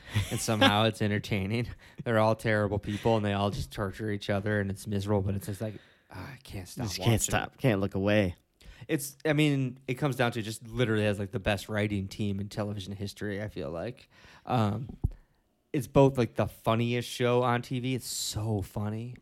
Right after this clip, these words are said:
Speaker 1: And it's also the heaviest dramatic show. It's just everything. It's great. The cast is amazing.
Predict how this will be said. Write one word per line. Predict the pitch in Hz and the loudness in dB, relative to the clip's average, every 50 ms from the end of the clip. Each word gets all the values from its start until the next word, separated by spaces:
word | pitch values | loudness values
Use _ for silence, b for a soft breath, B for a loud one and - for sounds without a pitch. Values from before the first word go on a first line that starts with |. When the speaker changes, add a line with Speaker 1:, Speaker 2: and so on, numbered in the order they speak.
| B B B B B B | B B B B B B
Speaker 1:
And | 120 117 | 0 2
it's | 113 - 120 | 2 2 2
also | 110 104 107 113 110 | 2 2 2 2 0
the | 95 104 98 104 - | 0 0 -2 -4 -6
heaviest | - - - - 113 110 98 107 107 107 101 92 - - - _ _ | -8 -10 -4 0 0 0 2 0 0 0 0 -2 -2 -8 -18 _ _
dramatic | - - 120 107 104 101 101 101 98 - | -4 -2 0 2 2 2 2 2 0 -4
show. | - - 107 107 - 110 98 - _ - - | -6 -6 -4 -4 -4 -6 -8 -10 _ -14 -12
It's | - 101 - - - _ _ _ _ _ _ | -10 -10 -10 -14 -20 _ _ _ _ _ _
just | - - 117 - - - - _ - - | -14 -12 -12 -12 -14 -18 -20 _ -14 -14
everything. | 117 - - 101 - 95 98 101 104 | -14 -12 -14 -16 -16 -16 -16 -16 -18
It's | 110 107 - | -20 -20 -18
great. | - - 113 107 110 - - - b b b b b b b b b | -8 -6 -4 -4 -4 -4 -6 -10 b b b b b b b b b
The | - - | -18 -4
cast | - 123 107 98 - 107 | -2 0 0 0 -4 -8
is | 98 | -10
amazing. | 101 98 101 101 104 98 101 104 107 110 | -8 -6 -6 -6 -6 -6 -6 -8 -10 -10